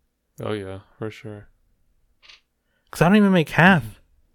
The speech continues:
Speaker 2: Of what I was making at this job when I was making a lot of money.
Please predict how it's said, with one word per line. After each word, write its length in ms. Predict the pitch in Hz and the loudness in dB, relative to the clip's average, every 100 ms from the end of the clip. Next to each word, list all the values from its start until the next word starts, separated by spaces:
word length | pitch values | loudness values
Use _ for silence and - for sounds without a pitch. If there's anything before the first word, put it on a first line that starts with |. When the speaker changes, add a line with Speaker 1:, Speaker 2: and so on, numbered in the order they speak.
| _ _ _ _ - | _ _ _ _ -2
Speaker 2:
Of 100 | 127 | 2
what 100 | 135 | 4
I 80 | |
was 120 | 135 127 | 2 0
making 640 | 135 135 127 117 - - | -2 -2 -2 -4 -8 -8
at 260 | 123 110 120 | -6 -6 -4
this 180 | 120 - | -4 -2
job 280 | 113 107 | -2 -2
when 120 | 110 110 | -2 -4
I 60 | |
was 100 | 110 | -4
making 260 | 113 110 110 | -4 -6 -4
a 20 | |
lot 120 | 110 | -4
of 60 | 107 | -4
money. 340 | 107 104 117 | -4 -6 -10